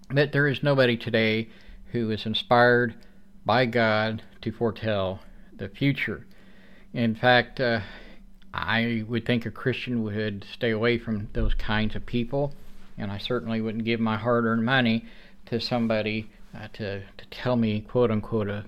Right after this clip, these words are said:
my future. Uh, God tells us about the future in his Bible, and, uh, the future is Jesus will come again. He will, uh, judge the living and the dead, and there will be eternal life. That's the future,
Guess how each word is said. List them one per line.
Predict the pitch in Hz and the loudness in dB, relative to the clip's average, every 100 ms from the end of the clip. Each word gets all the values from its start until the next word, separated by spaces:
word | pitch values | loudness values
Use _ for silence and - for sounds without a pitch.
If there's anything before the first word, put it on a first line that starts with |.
| - | -8
my | 110 104 95 | 0 0 0
future. | - 127 117 110 92 - - - - - - | -2 -2 -2 -6 -8 -12 -20 -20 -18 -18 -12
Uh, | 107 104 - - - | -10 -10 -14 -14 2
God | 127 139 | 4 6
tells | 147 156 143 | 10 10 10
us | 151 | 4
about | 135 135 143 | 4 4 4
the | 143 | 2
future | - 143 143 160 170 | 0 0 2 0 0
in | 156 117 | 0 2
his | 117 110 | 2 4
Bible, | 120 131 151 190 185 - - - - 143 - - | 4 6 6 4 2 -10 -20 -20 -18 -18 -14 -10
and, | 117 113 120 113 117 - - - - - 120 | -4 0 0 0 0 -4 -12 -16 -18 -14 -8
uh, | 110 | -6
the | 107 110 | -4 0
future | 135 131 135 131 | 0 0 2 6
is | 135 143 | 6 4
Jesus | - 120 120 123 127 | 0 0 0 -2 0
will | 113 | -2
come | - 135 135 | 4 4 4
again. | 123 131 151 196 190 - - - | 0 2 4 4 2 -4 -18 -10
He | 101 110 117 113 | -6 0 0 2
will, | 110 131 135 147 143 - - - - | 2 4 4 2 -4 -16 -20 -14 -8
uh, | 107 107 104 | -6 -6 -8
judge | 101 131 131 135 | -2 0 0 -2
the | |
living | 120 143 143 139 135 | 2 4 4 2 2
and | 131 | 0
the | 127 | 0
dead, | 139 147 190 196 | 2 4 4 2
and | 120 117 113 117 - - - - | 0 0 -2 -10 -16 -20 -20 -16
there | - 110 | -6 -4
will | 117 120 | 0 0
be | 120 120 | 2 0
eternal | 117 - 127 123 127 | 0 0 2 4 4
life. | 160 143 92 | 4 2 -2
That's | - 110 - - | 0 0 -2 -4
the | 117 | -4
future, | - 147 151 - 127 | 0 0 0 -2 -4